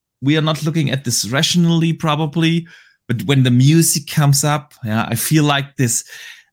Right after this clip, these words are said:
I feel like, you know, ten-year-old Boxenberger, when he first unwrapped on Christmas Eve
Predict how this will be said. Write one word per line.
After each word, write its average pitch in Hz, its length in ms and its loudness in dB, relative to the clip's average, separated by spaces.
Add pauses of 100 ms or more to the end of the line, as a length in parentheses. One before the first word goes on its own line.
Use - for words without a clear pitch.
I 220 100 0
feel 311 280 0
like, 170 200 -2 (320)
you 175 100 4
know, 202 160 4
ten-year-old 165 800 0
Boxenberger, 113 720 -2
when 131 160 2
he 135 100 8
first 147 480 0
unwrapped 127 560 -2
on 110 220 -2
Christmas 143 640 0
Eve 135 360 4